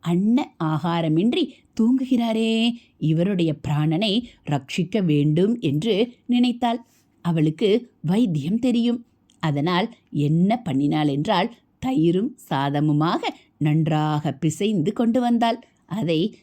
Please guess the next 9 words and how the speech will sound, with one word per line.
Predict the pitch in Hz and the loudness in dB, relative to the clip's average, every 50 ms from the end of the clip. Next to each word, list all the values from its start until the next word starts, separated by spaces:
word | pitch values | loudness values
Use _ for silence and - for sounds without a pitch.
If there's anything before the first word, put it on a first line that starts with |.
| _ - | _ -10
சந்திரசர்மாவின் | - 175 147 147 156 165 214 240 233 - 170 147 165 160 151 151 147 156 147 139 127 | -4 0 0 2 2 2 0 -2 -2 -2 -2 0 0 2 2 2 2 2 2 0 0
வயிற்றில் | 143 147 156 185 202 - 240 202 185 240 233 - _ _ _ - | 0 0 0 -2 -2 -4 -2 0 0 0 -2 -4 _ _ _ -6
பூசி | - 170 156 165 185 185 - - 453 370 - - - _ _ | -2 0 2 2 2 0 0 0 0 0 -2 -4 -10 _ _
நன்றாக | - 147 156 165 185 208 196 240 254 226 170 151 185 - - | -2 -2 0 0 0 -2 -2 -2 -2 -2 -2 -2 -4 -2 0
தேய்த்தாள். | 254 247 240 233 - 247 233 277 - _ _ _ _ _ _ _ _ _ _ _ _ _ _ _ _ _ _ _ _ _ - | 0 0 0 0 -2 -4 -4 -4 -8 _ _ _ _ _ _ _ _ _ _ _ _ _ _ _ _ _ _ _ _ _ -4
ரோமகூபத்தின் | 156 147 143 147 156 165 175 202 214 - - 151 143 143 143 143 147 - 247 202 180 220 233 - _ _ _ _ - | -2 0 2 2 2 2 2 0 -2 0 0 0 0 2 0 -2 -2 -2 0 0 0 0 -2 -6 _ _ _ _ -4
மயிர்கால்களின் | 143 143 156 180 233 277 - - - - 165 139 160 180 - 233 214 202 175 151 | 0 2 2 4 2 0 -2 -4 -6 -2 0 0 0 0 -2 -2 -2 0 0 0
வழியாக | 147 147 143 143 143 151 151 175 - 240 170 180 220 - - _ _ _ - - | 0 0 2 2 2 2 2 0 0 2 2 2 0 -2 -6 _ _ _ -10 -6
அன்னசாரம் | - 156 185 208 220 196 - 180 165 151 160 190 202 165 202 | -4 -2 0 0 -2 -2 -2 -2 0 0 0 0 0 0 0